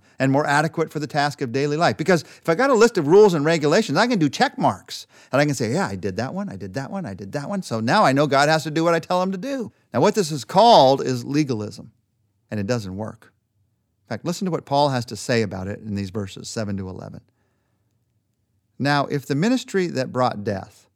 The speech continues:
which was engraved on letters of stone, came with glory," so that the Israelites could not look steadily at the face of Moses because of its glory, fading though it was, will not the ministry of the Spirit be even more glorious?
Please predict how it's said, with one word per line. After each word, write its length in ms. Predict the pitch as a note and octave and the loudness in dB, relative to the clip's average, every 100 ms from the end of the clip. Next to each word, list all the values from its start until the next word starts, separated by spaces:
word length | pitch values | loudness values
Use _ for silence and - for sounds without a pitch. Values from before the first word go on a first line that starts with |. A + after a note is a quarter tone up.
| _ _ _ | _ _ _
which 180 | A#2+ C3 | -8 -4
was 140 | A#2 | -4
engraved 580 | A2 A2 D#3 F3 F3 D#3 | -2 0 0 2 -2 -4
on 240 | A#2+ A#2 | -4 -2
letters 300 | A#2+ A#2+ A2 | -2 -4 -6
of 100 | G2 | -10
stone, 400 | - - G#2 F#2+ | -8 -4 -4 -4
came 220 | F2+ B2+ | -4 -2
with 160 | A2 F#2+ | -2 -6
glory," 380 | A2+ G#2 G#2 - _ _ _ _ _ | -8 -8 -12 -20 _ _ _ _ _
so 140 | D#3+ | -2
that 140 | C#3+ C#3 | -2 -2
the 120 | D#3 | -2
Israelites 500 | G3 G3+ D3+ C#3+ - | 0 2 4 2 2
could 140 | C3+ | -2
not 280 | C3 E3+ - | 0 0 0
look 200 | D3+ - | -2 -2
steadily 680 | - - D#3+ D#3+ C#3+ A#2 A#2 | -10 0 2 2 2 0 -2
at 120 | A#2 | -8
the 80 | A#2 | -6
face 280 | C#3+ C3+ B2 | -2 -2 -2
of 100 | A2 | -2
Moses 400 | B2 C3 A#2 F#2 | 0 0 -2 -8
because 300 | A#2+ B2+ A2+ | -8 -6 -6
of 80 | |
its 140 | G#2+ - | -8 -10
glory, 380 | A#2+ B2 A2+ G2+ - _ | -6 -4 -4 -6 -16 _
fading 300 | C3 D3 E3 | -2 0 0
though 160 | F3 F#3 | 0 0
it 60 | |
was, 400 | B2 F#2+ - - _ _ _ | -2 -4 -10 -18 _ _ _
will 100 | - | -8
not 180 | B2+ G#3+ | -4 -4
the 60 | A3 | -2
ministry 400 | C#3+ E3 - E3+ | -2 -2 -4 -6
of 60 | |
the 80 | G#2+ | -6
Spirit 440 | F#2+ - B2+ D3 - | -10 -4 -4 -4 -6
be 200 | A#2+ C3 | -8 -6
even 220 | C3 A#2 | -6 -6
more 360 | F#2 G2 A2 B2+ | -6 -8 -10 -12
glorious? 680 | D3 E3+ F#3 G#3 G#3 - | -12 -12 -10 -12 -14 -20